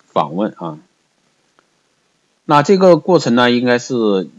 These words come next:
如果说作为一个企业来说，化妆品公司来说，你最好是做成几年的一个，比如说最好是复习纸啊，留一个原始档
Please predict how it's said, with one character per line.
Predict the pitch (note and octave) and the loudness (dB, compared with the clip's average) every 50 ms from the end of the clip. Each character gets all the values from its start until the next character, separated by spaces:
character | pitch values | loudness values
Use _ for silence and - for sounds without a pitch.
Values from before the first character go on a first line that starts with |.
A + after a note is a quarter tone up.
| A2 F#2+ G2 | -20 -16 -8
如 | A2+ B2+ | -4 -4
果 | D3+ | -2
说 | D#3 E3 D#3 | 0 0 0
作 | D3+ - D#3 | 0 0 0
为 | C#3 | 0
一 | D3 D3+ | 0 0
个 | D#3+ C#3+ | -2 -4
企 | - - F2+ F2+ | -4 -6 -10 -6
业 | F#2+ | -4
来 | G#2+ A#2 G#2+ | -2 -2 -2
说， | G2+ - A#2+ A2+ A2+ | -2 -2 -2 -2 -2
化 | A2 A2+ | -2 -4
妆 | A2 A#2 A#2 | -4 -4 -6
品 | G#2+ G2+ | -8 -8
公 | A2 A#2 A#2+ | -10 -10 -8
司 | - - | -6 -6
来 | A#2+ A#2 | -6 -6
说， | - A2+ | -6 -8
你 | F#2+ F2+ | -10 -10
最 | F2+ - A#2 | -10 -8 -6
好 | G#2+ G2 | -6 -6
是 | F#2+ F#2 | -8 -8
做 | F#2 - - B2 A2 | -10 -6 -6 -4 -4
成 | - G2+ G#2+ | -4 -6 -8
几 | - - - E2 D#2+ | -10 -14 -20 -20 -20
年 | - D#2+ D#2+ D#2+ D#2+ F2+ A2 | -20 -18 -16 -14 -12 -6 -4
的 | B2 G#2+ | -2 -2
一 | G2 F#2+ | -2 -4
个， | G2 - G2 F#2 F#2 F2 E2+ E2+ E2 D#2+ D#2+ D#2 D2+ - _ _ _ _ _ _ _ _ _ _ - - | -6 -4 -4 -2 -2 -2 -2 -4 -4 -6 -8 -10 -12 -16 _ _ _ _ _ _ _ _ _ _ -10 -4
比 | G2 G#2 | -2 -2
如 | G#2+ G#2+ | -2 -2
说 | - C3+ B2 A#2+ A#2+ A#2+ A2+ - - _ _ _ _ _ _ _ _ _ _ _ _ _ _ _ _ _ _ _ _ _ _ - | -2 2 4 4 4 4 2 -2 -8 _ _ _ _ _ _ _ _ _ _ _ _ _ _ _ _ _ _ _ _ _ _ -2
最 | - D#3 | 0 0
好 | B2+ G#2 | 2 0
是 | F#2 - A#2+ B2 | -2 -2 -4 -8
复 | A#2+ - - C#3 | -8 -6 -4 -4
习 | - - A2 | -4 -4 -6
纸 | A#2 - - | -8 -8 -12
啊， | - - F2 E2+ A#2 D#3 E3+ _ _ _ _ _ _ _ _ _ _ _ _ _ _ _ _ | -12 -10 -10 -10 -10 -10 -16 _ _ _ _ _ _ _ _ _ _ _ _ _ _ _ _
留 | - G#2+ B2 | -4 -2 0
一 | C#3 | 0
个 | D3+ C#3+ | 2 2
原 | B2 A#2 B2+ | 2 0 0
始 | - - - | -2 -4 -6
档 | - - - | -8 -8 -10